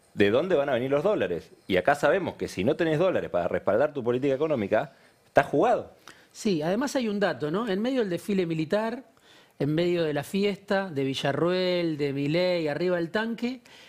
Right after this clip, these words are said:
Speaker 2: el gobierno, no sé si decir se pegó un tiro en el pie, cumplió con sus obligaciones. Pagó dos mil seiscientos millones de dólares que había que pagar, vencimiento de deuda,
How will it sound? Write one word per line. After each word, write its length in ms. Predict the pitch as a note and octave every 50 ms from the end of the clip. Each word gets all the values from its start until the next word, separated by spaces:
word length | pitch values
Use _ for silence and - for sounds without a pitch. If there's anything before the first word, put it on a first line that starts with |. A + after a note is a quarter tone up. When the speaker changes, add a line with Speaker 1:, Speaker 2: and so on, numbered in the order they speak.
| - - -
Speaker 2:
el 160 | E3+ F3 G3
gobierno, 600 | A3 G3+ G#3+ B3 B3+ C4+ C#4+ C#4+ D4+ D4+ A3+ - - -
no 180 | D#3+ E3 G#3
sé 120 | G#3 - B3+
si 180 | - - F3+ D#3 D#3 D3 B2+ C3+ C3
decir 340 | - D3 C3 - G3 G3 F3
se 140 | - - D3
pegó 180 | B2 D#3 E3+ F3+
un 80 | F3+
tiro 160 | D#3 F#3 F3+
en 60 | E3+ D#3+
el 160 | D#3 D#3 C#3+
pie, 380 | E3+ G#3+ A#3+ A#3 F#3+ D3 - - _
cumplió 320 | - F3 E3 D3 F#3+ A#3 A3+
con 100 | A3 F#3+
sus 160 | - C#3 -
obligaciones. 760 | D#3 D3 D3 C#3+ C#3 - - D#3 C#3 B2+ B2 A#2 A2+ A2+ - - - - - - - - - _ _ _ _ _ _ _
Pagó 420 | - E3+ F3 F#3 G#3+ B3 C#4+ D4+
dos 180 | G3 F3 F#3+ F3+
mil 140 | G3+ B3
seiscientos 400 | A3 A3+ F#3+ F#3 A3 A3 G3+ G3+
millones 320 | F3+ D#3+ - F#3+ F3+ F3+ F3
de 60 | F#3
dólares 280 | G3+ A#3 C#4 C#4+ A#3 -
que 180 | - - C3+ B2
había 400 | A#2+ B2 C#3 D#3 E3+ E3+ E3 D3+
que 180 | - D3+ C3+ B2+
pagar, 600 | A#2 C#3 C3+ D3 E3+ F#3 F3+ F3+ F3+ G3 G#3+ - - - - - - -
vencimiento 800 | C#3+ D#3 D#3+ D#3 D#3 D#3 - F3 E3+ G3 G#3+ G#3+ G3+ - F#3+ E3+
de 140 | E3+ F#3
deuda, 600 | G3 A3 A3 G#3+ G#3 G3+ G3+ G3+ G#3 G#3+ A#3 A#3